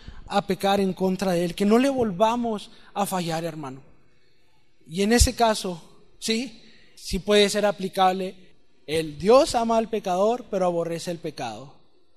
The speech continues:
Nosotros somos pecadores, pero nosotros somos sus hijos. Y vea lo que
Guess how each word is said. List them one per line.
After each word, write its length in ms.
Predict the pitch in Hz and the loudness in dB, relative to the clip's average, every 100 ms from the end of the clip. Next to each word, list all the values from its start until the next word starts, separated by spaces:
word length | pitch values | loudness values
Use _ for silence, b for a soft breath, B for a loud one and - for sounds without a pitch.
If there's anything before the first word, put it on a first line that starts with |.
| _ _ | _ _
Nosotros 340 | 165 160 185 226 | -6 -4 -2 2
somos 180 | 240 - | 2 2
pecadores, 460 | 214 175 196 185 | 0 4 4 2
pero 260 | - 175 175 | 0 0 0
nosotros 580 | 175 156 247 247 202 - | 0 4 4 4 0 0
somos 280 | 190 190 | 2 4
sus 200 | 185 170 | 4 4
hijos. 440 | 185 175 139 143 - B B B - | 2 2 -4 -6 -10 B B B 0
Y 100 | 196 | 6
vea 240 | 208 262 | 10 10
lo 220 | 262 240 | 8 4
que 300 | 226 202 180 | 4 2 2